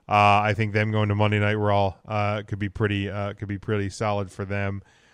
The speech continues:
Uh, as far as, um, yeah, as far as the women go, I mean, I don't, I don't think Raw could afford to lose Bianca Belair. I think that was a great call by you, Matt. But, um, you know, I think the, the women's division on, on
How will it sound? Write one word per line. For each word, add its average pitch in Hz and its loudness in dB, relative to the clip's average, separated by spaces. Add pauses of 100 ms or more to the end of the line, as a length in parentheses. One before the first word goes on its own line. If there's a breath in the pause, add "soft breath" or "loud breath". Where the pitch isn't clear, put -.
(260 soft breath)
Uh, 117 6
as 117 0
far 143 6
as, 127 2
um, 117 0 (1120)
yeah, 117 -2
as 101 -2
far 139 6
as 147 4
the 123 2
women 123 2
go, 127 4
I 127 2
mean, 117 0
I 113 -4
don't, 117 2 (560 soft breath)
I 113 0
don't 139 6
think 131 4
Raw 123 8
could 127 0
afford 120 4
to 107 4
lose 110 2
Bianca 123 2
Belair. 120 2
I 110 0
think 110 0
that 117 2
was 107 -2
a 98 -6
great 107 -2
call 110 2
by 107 -2
you, 101 -4
Matt. 113 -2
But, 101 -2 (480 soft breath)
um, 101 6
you 113 -6
know, 113 2
I 110 4
think 117 -2
the, 113 2
the 107 0
women's 120 0
division 113 0
on, 107 -4
on 101 -4